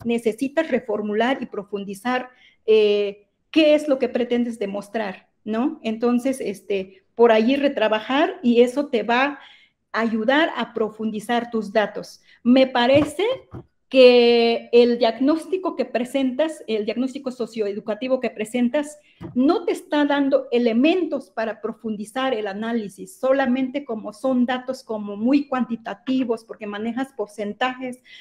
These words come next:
con, este, con una respuesta de sí y no. Necesitas como tener un diagnóstico de aprendizaje, qué es lo que ocurre con esos niños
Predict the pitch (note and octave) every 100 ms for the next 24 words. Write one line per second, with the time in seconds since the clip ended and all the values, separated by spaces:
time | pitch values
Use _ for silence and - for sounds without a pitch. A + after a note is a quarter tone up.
0 | - _ C#4 C4+ C#4 A3+ A3 - - G#3+
1 | G3+ F#3+ F#3+ G#3 A#3 C4 C4+ A#3 A3 B3+
2 | B3+ A3+ G#3 G3 - B3+ A3 G#3 A3+ A3+
3 | A3+ _ _ _ _ _ A#3+ C4+ C#4 D4
4 | C#4 D#4 D4+ F4 - - C4+ B3+ B3 A#3
5 | G#3+ - _ _ _ - C4+ B3+ C#4 D#4+
6 | G#4 - - _ _ _ - D#4+ G4 G4+
7 | E4+ B3 - B3 D4 D#4+ - E4+ - F4+
8 | D4 - G3 A#3+ A3 A3 A3+ G#3+ G#3 G#3+
9 | - C4+ B3+ A3 G#3+ - F4+ D4+ C4+ -
10 | B3+ A3+ - A3 G3+ - D4+ E4+ D4 A#3+
11 | - G#3 A#3+ B3+ B3+ A#3+ A3+ C4+ C4+ A3+